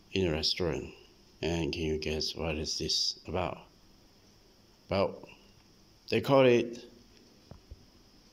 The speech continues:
the Squad. And you know that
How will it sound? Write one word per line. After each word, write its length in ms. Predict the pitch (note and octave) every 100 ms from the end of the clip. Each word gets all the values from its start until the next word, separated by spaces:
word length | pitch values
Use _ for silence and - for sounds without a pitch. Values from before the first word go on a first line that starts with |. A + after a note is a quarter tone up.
| - - - -
the 100 | A2+
Squad. 680 | - - C#3+ C3+ E2 - - - - - - - - - - - - - - - - - - F2+
And 280 | F2+ F2
you 140 | F#2 G#2+
know 220 | F#2 E2+
that 180 | E2